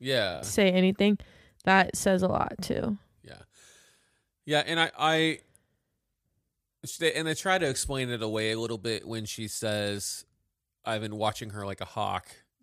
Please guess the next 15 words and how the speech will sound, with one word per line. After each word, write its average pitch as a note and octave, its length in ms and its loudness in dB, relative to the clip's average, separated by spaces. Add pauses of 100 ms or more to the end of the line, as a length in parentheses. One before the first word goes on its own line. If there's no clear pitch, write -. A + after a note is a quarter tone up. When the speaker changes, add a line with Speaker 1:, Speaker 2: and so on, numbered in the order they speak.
(120)
Speaker 1:
to, A#2+ 140 -6
like, G2 220 -4 (260)
look G#3+ 380 6
for F#3+ 100 6
the G3 80 4
Speaker 2:
Mm-hmm. F#3+ 40 2
Speaker 1:
signs G2 800 -4
of," G2 240 -6 (380)
but D#3+ 140 4
yeah, E3 200 6
I B2 120 4
agree. A2 440 -2
I A2+ 100 -2
mean, B2+ 180 -2
the, B2 120 -2